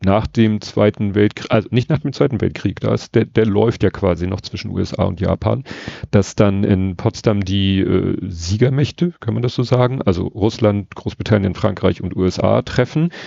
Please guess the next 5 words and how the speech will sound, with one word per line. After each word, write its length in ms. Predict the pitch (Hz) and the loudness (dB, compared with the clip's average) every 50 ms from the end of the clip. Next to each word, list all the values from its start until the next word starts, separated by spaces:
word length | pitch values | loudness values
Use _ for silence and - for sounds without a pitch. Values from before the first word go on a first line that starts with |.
| - - - - - - - - | -16 -16 -18 -20 -20 -20 -6 0
ähm, 380 | - 110 104 98 101 101 101 - - | 2 4 4 4 2 0 -2 -2 0
um 240 | 110 107 104 104 | 0 2 2 2
so 300 | 90 98 98 101 98 95 - _ - | 2 2 2 2 2 0 -2 _ -12
zu, 380 | - - - 110 101 92 90 - _ _ _ _ _ _ _ _ | -10 -4 -2 -2 0 -2 -4 -6 _ _ _ _ _ _ _ _
sich 200 | - 117 104 - | 0 0 0 0